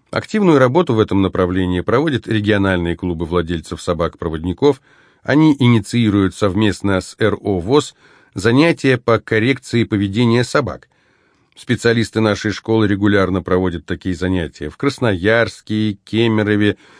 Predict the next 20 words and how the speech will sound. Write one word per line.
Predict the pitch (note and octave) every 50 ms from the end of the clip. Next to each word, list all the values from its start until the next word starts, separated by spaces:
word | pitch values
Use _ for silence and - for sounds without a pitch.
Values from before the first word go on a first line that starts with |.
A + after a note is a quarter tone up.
| _ _ -
Новосибирске, | B2 C3 B2+ A2+ - - - G#2 F#2 F2+ G#2+ C#3 D3 C3 A2+ - - - A#2 A2+ A2+ -
Омске, | - A#2+ C3+ C#3 B2+ A2+ - - - - A2+ A2+ A2
Ростове, | G#2 G2 F2+ - - _ - C3+ D3 C#3+ C3+ B2+ B2 A#2
Санкт-Петербурге | - - - G#2+ G2 F2+ - - - _ - F#2 - G2+ F#2 F2+ F2 C3 D#3 C#3+ B2+ A#2 B2 A#2 A2+
и |
других | G#2+ A2 A#2 B2 G#2+ F#2+ F2 - E2+
городах. | E2+ F2 F2 E2+ D2 A#1+ A1 - _ _ _ _ _ _ _ _ _ _ _ _ _ _ _ _ _ _ _ _ _ _
Влияние | - E2+ G2+ C3+ F3+ G#3+ G#3 F#3+ F3+ E3+ D#3
сообщества | - - E3 E3+ - - - - - C#3
владельцев | C#3+ B2+ C3 C#3 C3+ C#3 E3 E3 C#3 - C3+ B2 -
собак-проводников | - B2+ B2 C#3+ C#3+ C3 - B2+ B2 B2 A#2 A#2 B2+ B2+ B2+ E3 E3+ D3+
сложно | - - C#3+ D3 C#3 B2 C3 C3
переоценить. | B2 C3 B2+ C3 C3 C3+ B2+ - D3 D3+ D3+ G#2+ D2+ - - _ _ _ _ _ _ _ _ _ _ _ _ _ _
Это | - D3 D3 C#3+
сообщество | - - F3+ G#3+ G#3 - - C#3+ - - D3+
единомышленников, | D3+ C#3+ A#2+ B2+ C3 C#3 C#3+ E3 F#3 - - C3 A#2 G#2+ G2 - F#2+ -
которое, | - A2+ G#2 - C3+ C3+ B2+
с | - -
одной | C#3 C3+ C#3 D3 B2+ G#2
стороны, | - - A2 G2 F#2+ F#2+ F#2+ F2+